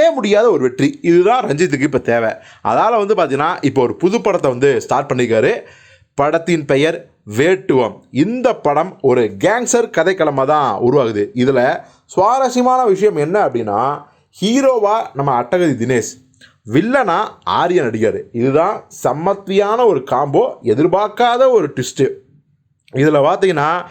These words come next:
மிக முக்கியமான கேரக்டர்ல ரெண்டு பேர் இருக்காங்க. அதுல ஒருத்தர் நடிப்பு லெஜண்ட்னே சொல்லலாம்.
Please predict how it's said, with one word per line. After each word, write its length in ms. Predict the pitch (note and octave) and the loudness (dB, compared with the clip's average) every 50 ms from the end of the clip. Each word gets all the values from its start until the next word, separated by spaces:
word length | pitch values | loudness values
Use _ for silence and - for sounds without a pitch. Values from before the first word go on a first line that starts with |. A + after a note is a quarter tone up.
| - - - - - _ _ - B2 D3+ | -18 -20 -20 -20 -20 _ _ -4 -2 0
மிக 200 | E3 G3 A#3+ A#3+ F#3+ | 2 2 0 0 -2
முக்கியமான 480 | F3 - - - G#3+ G#3+ G#3 G#3+ A3 G#3+ G#3 - - | -4 -4 -2 0 0 2 2 2 2 0 0 0 0
கேரக்டர்ல 360 | E3 E3 C#3+ B2+ C3 C3+ C#3+ D#3+ E3+ - - - - A2+ | 0 0 0 0 0 0 2 0 0 -2 -6 -6 -4 -2
ரெண்டு 280 | C#3 E3 F#3 G#3 G3+ G3 G3+ | -2 0 -2 0 0 0 2
பேர் 160 | E3+ G3+ F#3+ | 2 0 0
இருக்காங்க. 300 | F3 - E3 C3+ B2+ D3 F#3 G#3+ - - G#2+ | 0 0 -2 0 0 0 -2 -2 -2 -2 0
அதுல 180 | A#2+ B2+ C3+ C3 A#2+ | 0 2 2 2 2
ஒருத்தர் 320 | A#2+ C3 C#3 C3+ C3+ C#3 C#3+ C#3 - - - _ _ - A#2+ | 2 0 0 0 0 0 -2 -6 -16 -20 -20 _ _ -6 -4
நடிப்பு 360 | C3+ E3 F3 A#3 A#3+ - - A3+ F3 D3+ C#3 | -4 -4 -4 -6 -6 -4 -2 0 2 2 2
லெஜண்ட்னே 400 | B2+ - F#3+ F3+ E3+ E3+ F3 E3 - | 2 2 0 0 0 0 -2 0 0
சொல்லலாம். 320 | C3 A#2 A#2 A2 G#2 - | 0 0 0 0 0 -4